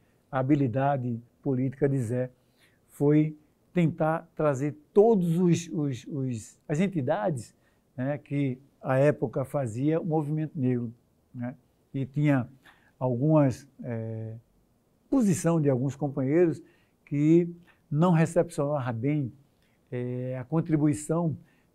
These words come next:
de nós, né, que fazia o M N U na época. E Zé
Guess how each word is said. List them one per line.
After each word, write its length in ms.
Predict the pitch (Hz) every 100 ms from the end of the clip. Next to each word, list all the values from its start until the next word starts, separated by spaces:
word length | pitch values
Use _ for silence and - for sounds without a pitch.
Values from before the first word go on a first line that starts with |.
| -
de 120 | 143
nós, 640 | 147 135 156 185 180 - _
né, 220 | 190 139 131
que 140 | -
fazia 640 | - 151 113 123 151 165 170
o 100 | 156
M 160 | 151 160
N 140 | 156
U 220 | 131 131 131 _ _ _ _ _ _ _
na 180 | 135 120
época. 320 | 120 - - - _ _ -
E 60 |
Zé 400 | 143 110 131 156